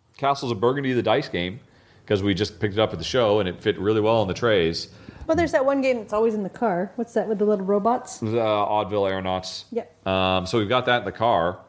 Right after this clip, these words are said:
Speaker 1: We used to play it a lot when we were waiting for the ferry, but we haven't done that for a while.
Speaker 2: Well, we
Speaker 1: Yeah.
Speaker 2: just don't go on the ferry very much anymore.
Speaker 1: Well, but even when we do, we don't play it out. I mean, we, we just,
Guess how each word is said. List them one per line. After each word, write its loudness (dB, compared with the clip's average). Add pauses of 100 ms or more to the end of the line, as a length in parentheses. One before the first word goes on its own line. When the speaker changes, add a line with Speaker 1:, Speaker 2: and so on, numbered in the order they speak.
(440)
Speaker 1:
We 2
used 2
to -2
play 2
it 4
a 2
lot 2
when -6
we 2
were 2
waiting 2
for -8
the -6
ferry, 2
but -2
we 0
haven't -2
done -2
that -4
for -6
a -4
while. -4 (280)
Speaker 2:
Well, -12
we -6
Speaker 1:
Yeah. 2
Speaker 2:
just -8
don't -8
go -4
on -4
the -10
ferry -4
very -6
much -8
anymore. -8
Speaker 1:
Well, 4
but 0
even -2
when -4
we -2
do, -2
we -4
don't -4
play 0
it 4
out. 2
I 0
mean, 0
we, 4
we 2
just, -2